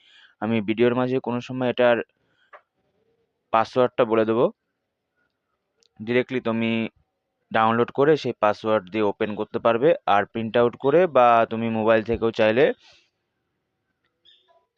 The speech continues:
বা তুমি মোবাইল থেকে চাইলে এটার অ্যান্সার, আহ, করতে পারবে, ঠিক আছে? আর এই, এটা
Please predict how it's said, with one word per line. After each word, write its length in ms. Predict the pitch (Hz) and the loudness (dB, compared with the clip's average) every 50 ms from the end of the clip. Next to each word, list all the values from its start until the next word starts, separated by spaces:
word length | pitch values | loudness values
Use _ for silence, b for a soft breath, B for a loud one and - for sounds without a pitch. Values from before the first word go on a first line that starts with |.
| _ - | _ -4
বা 260 | 98 110 110 107 107 107 - | 0 2 4 4 2 0 -2
তুমি 140 | 110 120 120 | -6 -6 -4
মোবাইল 300 | 113 110 107 113 117 107 | -2 0 0 0 0 0
থেকে 200 | 120 117 123 113 | -2 -2 -2 -2
চাইলে 280 | - 120 117 123 143 | 0 0 2 2 2
এটার 160 | 143 127 120 | 2 2 2
অ্যান্সার, 400 | 110 104 104 104 - 120 117 113 | 2 2 0 -4 -2 0 0 0
আহ, 460 | 107 - - - 101 98 98 95 92 95 - | 0 -2 -4 -2 0 0 2 0 0 -2 -2
করতে 260 | 135 143 139 - 139 | -2 -2 0 0 2
পারবে, 280 | 107 101 90 85 82 90 | 2 2 0 -2 -4 -8
ঠিক 180 | - 151 151 | -8 -6 -6
আছে? 180 | 135 107 - 107 | -4 -4 -2 0
আর 80 | 110 | 0
এই, 180 | 113 117 117 110 _ _ - | 0 0 -2 -6 _ _ -6
এটা 140 | 120 147 | -4 -4